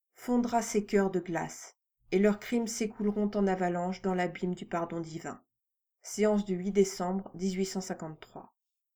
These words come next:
En attendant leur rentrée en grâce, tous ces criminels subissent dans leur prison de matière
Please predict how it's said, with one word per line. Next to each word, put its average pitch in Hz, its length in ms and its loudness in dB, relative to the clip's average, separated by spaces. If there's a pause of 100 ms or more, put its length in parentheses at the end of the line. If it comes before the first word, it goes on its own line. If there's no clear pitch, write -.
(800)
En 202 160 0
attendant 277 380 0
leur 208 220 0
rentrée 180 260 -2
en 175 140 -2
grâce, 202 540 -4 (300)
tous 330 140 2
ces 269 180 0
criminels 214 540 4
subissent 254 480 -4
dans 202 100 2
leur 190 160 2
prison 196 320 0
de 190 80 0
matière 196 600 -2